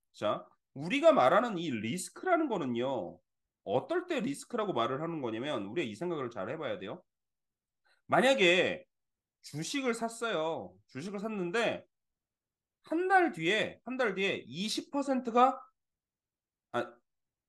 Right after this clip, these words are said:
한 달 뒤에 이십 퍼센트가 떨어진다, 떨어진대요. 아니, 아니,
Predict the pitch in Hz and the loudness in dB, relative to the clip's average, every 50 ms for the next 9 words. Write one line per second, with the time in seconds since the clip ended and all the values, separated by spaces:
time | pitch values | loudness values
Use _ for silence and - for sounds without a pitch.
0 | _ _ _ _ _ _ _ _ _ - - 285 294 294 269 220 202 208 220 - | _ _ _ _ _ _ _ _ _ -4 -2 4 6 6 6 6 6 4 4 4
1 | - 131 160 202 202 - - 277 262 262 254 240 233 220 - 294 294 311 311 302 | 0 -2 -4 -2 -2 -2 0 0 2 2 4 4 2 2 6 8 10 12 10 10
2 | 285 277 254 247 240 233 233 214 208 208 196 - - - - - 254 277 277 247 | 8 4 0 2 6 8 8 8 8 6 4 0 -6 -10 -2 0 4 4 4 4
3 | 214 190 180 160 165 180 175 135 90 - - 135 147 131 123 117 104 87 82 90 | 2 0 -2 0 2 2 2 2 2 0 0 0 0 2 0 0 -2 -4 -6 -8